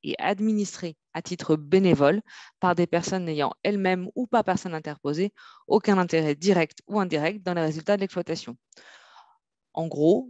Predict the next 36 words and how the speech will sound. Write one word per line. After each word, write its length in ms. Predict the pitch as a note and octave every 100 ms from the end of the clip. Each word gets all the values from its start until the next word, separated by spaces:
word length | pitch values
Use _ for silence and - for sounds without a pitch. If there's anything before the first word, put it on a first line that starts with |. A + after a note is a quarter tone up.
| -
le 140 | D3
plus 160 | - F3
courant, 480 | D#3+ C#3+ C#3+ - -
le 160 | D3
plus 160 | - D3+
souvent, 480 | - F3+ D3+ D#3 A3+ - - -
cela 240 | - E3
signifie 520 | C3+ F3+ D3+ C#3 G3 G#3
que 160 | -
les 180 | F3+ D3
administrateurs 540 | C3+ C3+ - C#3+ G3+
sont, 400 | - - F3 F3+ -
euh, 200 | D#3+ C3
ne 100 | C3
sont 180 | C3+ -
pas, 240 | C3+ D3 C#3
euh, 260 | - - -
payés 880 | - D#3 C3+ D3 F#3 - - - -
et 40 | -
ne, 100 | C#3+ - -
ils 80 |
sont 180 | - F3 -
vraiment 340 | D3 C#3 D#3+
bénévoles. 600 | - E3 D#3+ C#3 C#3+ C#3+ - _ - - - - - _ -
Le 160 | D#3+
deuxième 300 | D3+ F3 E3
critère, 360 | D3 C#3+ F3+ G#3+
c'est 180 | - E3+
que 120 | D#3
l'organisme 540 | C#3 C#3+ F3 G3 E3+
ne 100 | D3+
procède 380 | C#3 D3 D#3+ E3
à 100 | D3
aucune 300 | D#3 - F#3
distribution 560 | E3+ - G3 F3 F#3+ F3+
directe 500 | E3 G3+ F#3+ -